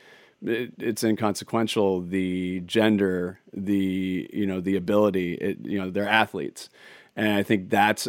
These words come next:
a really good place for brands and agencies to start. So instead of trying to jam it in, to your point, Kimiko, about, you know, pink washing,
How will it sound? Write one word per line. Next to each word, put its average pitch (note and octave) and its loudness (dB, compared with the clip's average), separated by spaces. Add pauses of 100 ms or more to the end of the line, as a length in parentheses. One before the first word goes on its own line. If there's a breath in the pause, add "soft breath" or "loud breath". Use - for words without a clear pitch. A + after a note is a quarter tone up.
a G2+ 0
really G#2 4
good F#2+ -2
place G2 -2
for - -6
brands F#2+ -2
and E2+ -6
agencies F#2 -4
to - -6
start. F2+ -2
So G2 -2
instead F#2+ 0
of F2+ -4
trying F#2+ 0
to F2+ -4
jam F#2+ -2
it F#2 -4
in, G2 0
to F2+ -6
your G2+ 0
point, F2+ -4
Kimiko, F#2 -4
about, F2+ -4
you G2 -6
know, F2+ -4
pink G2 -4
washing, F2 -4